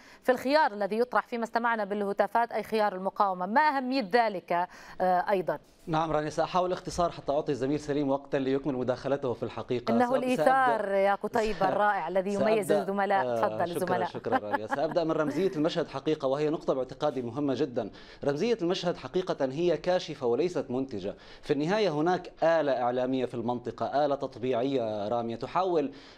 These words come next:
Speaker 2: التعتيم على الكثير من المشاهد الرمزية أيضا، وهو ما سيحدث مع مشهدنا ما لم نضوي نحن عليه الضوء. بتقديري خلال سيف القدس تابعنا مشهدا آخر، وهو توجه عراقيين بمالهم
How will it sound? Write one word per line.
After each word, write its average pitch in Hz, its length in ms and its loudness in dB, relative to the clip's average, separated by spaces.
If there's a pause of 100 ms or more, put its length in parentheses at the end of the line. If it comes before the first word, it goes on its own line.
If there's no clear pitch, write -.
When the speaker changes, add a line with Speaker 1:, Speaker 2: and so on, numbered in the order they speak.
Speaker 2:
التعتيم 165 680 0
على 131 140 2
الكثير 180 460 -2
من 156 100 2
المشاهد 135 440 0
الرمزية 120 440 -2
أيضا، 123 180 0
وهو 143 180 0
ما 165 80 2
سيحدث 156 440 -2
مع 135 60 0
مشهدنا 131 440 -2
ما 131 100 0
لم 131 120 -2
نضوي 147 360 0
نحن 175 240 -2
عليه 107 320 -2
الضوء. 113 320 -2 (400)
بتقديري 180 440 2
خلال 180 280 0
سيف 175 200 -2
القدس 175 300 -4
تابعنا 156 440 0
مشهدا 151 540 -2
آخر، 147 240 -2
وهو 131 140 2
توجه 139 380 0
عراقيين 143 600 0
بمالهم 165 400 2